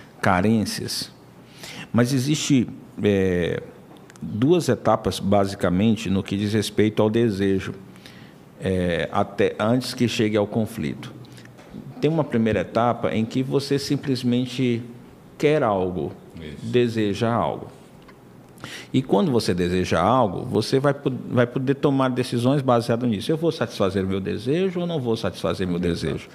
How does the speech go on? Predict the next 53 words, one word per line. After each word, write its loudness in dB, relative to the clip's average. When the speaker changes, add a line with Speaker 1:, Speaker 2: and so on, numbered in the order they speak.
Speaker 1:
É, 4
quando 0
o -4
teu 0
desejo 0
depende 0
de -6
uma 2
outra -4
pessoa, 0
e 2
aí 2
você -2
vai 0
tomar 2
a -2
segunda 0
decisão. -2
Eu 2
vou 2
pedir -2
pra 0
que -6
ela 4
me 2
ajude 0
a -2
satisfazer 0
meu 2
desejo, -2
ou 2
então 0
eu 2
vou 0
deixar -2
pra 0
lá, 2
Speaker 2:
Uhum. -8
Speaker 1:
porque 0
essa 0
pessoa -2
tá -4
cansada, 0
porque -2
ela 2
tem -2
outros 0
afazeres, 0
ou 0
por -2
algum 0
outro -2
motivo. -6